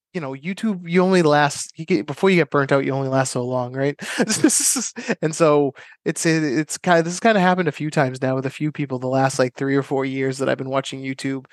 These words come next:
And so it's kinda weird watching a lot of people that started YouTube back in, like, nine, ten, all of a sudden be like, "Yeah, kinda done."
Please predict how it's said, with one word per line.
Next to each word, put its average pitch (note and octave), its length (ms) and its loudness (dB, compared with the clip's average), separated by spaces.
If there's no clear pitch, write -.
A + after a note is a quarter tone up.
And C#3 120 -6
so C3 320 4
it's C3 100 0
kinda F#3 180 4
weird D#3 360 4
watching C#3+ 240 2
a C#3+ 40 0
lot C#3+ 200 4
of C#3+ 40 -16
people D3+ 180 -2
that C3+ 160 -2
started C3 440 2
YouTube D#3 320 -2
back C3+ 220 0
in, B2+ 80 -10
like, B2+ 280 -8
nine, C3+ 400 0
ten, C3+ 460 -2
all C#3+ 160 4
of C#3 60 2
a C#3+ 60 -2
sudden C#3+ 300 0
be D3 100 -2
like, C#3 200 0
"Yeah, G#3 200 2
kinda D#3+ 300 -4
done." G3 520 2